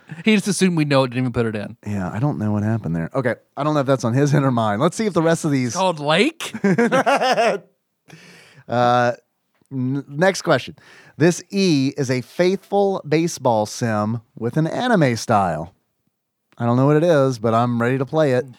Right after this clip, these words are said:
Speaker 1: Ichi style titty baseball. <laughs>
Speaker 2: Ichi style titty baseball, locking it in. It is extra innings.
Speaker 1: Oh, okay.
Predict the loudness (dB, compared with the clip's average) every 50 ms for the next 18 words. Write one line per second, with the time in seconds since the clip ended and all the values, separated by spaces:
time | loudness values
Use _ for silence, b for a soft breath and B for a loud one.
0 | b b b b b b b b _ _ -8 -6 -6 -6 -4 -4 -4 -4 -4 -4
1 | -2 0 2 2 4 4 4 4 2 2 0 -4 -10 -16 -18 -20 -16 _ -2 0
2 | 0 0 2 2 2 0 0 0 -2 -2 -2 -2 -2 -2 -4 0 0 0 0 2
3 | 2 0 0 0 -2 0 0 0 0 -2 -2 -2 -2 0 0 0 0 0 -2 -2
4 | -2 0 0 0 0 0 0 0 0 0 0 0 0 0 0 0 0 0 -2 -2
5 | -6 _ -4 -2 0 0 0 0 2 2 2 2 2 2 2 2 2 0 0 0
6 | 0 0 -2 -4 -6 -10 -12 -14 _ _ _ _ _ _ _ _ _ _ _ _
7 | _ _ _ _ -4 -4 -4 -4 -6 -4 2 2 2 4 4 4 6 6 4 4
8 | 2 -2 -4 -8 -12 -14 -14 -12 -12 -12 -14 -14 -16 -16 -14 -12 -12 -12 -12